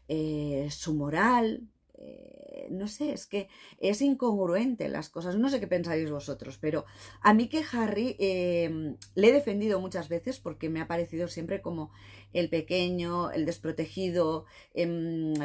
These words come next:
pues... Eh, habiendo estudiado los perfiles de su familia y de cómo se vive esa familia, que lo he dicho mil veces, que no es el trato de una familia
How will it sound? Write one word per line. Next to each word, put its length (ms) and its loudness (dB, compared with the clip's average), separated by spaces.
pues... 320 -2
Eh, 680 2
habiendo 300 6
estudiado 360 6
los 140 4
perfiles 580 4
de 260 6
su 200 -6
familia 720 -2
y 140 -2
de 280 -2
cómo 460 6
se 300 0
vive 360 4
esa 240 0
familia, 600 0
que 80 -6
lo 80 0
he 40 2
dicho 220 -2
mil 160 2
veces, 540 2
que 160 6
no 280 4
es 420 2
el 220 0
trato 320 0
de 80 4
una 180 0
familia 640 0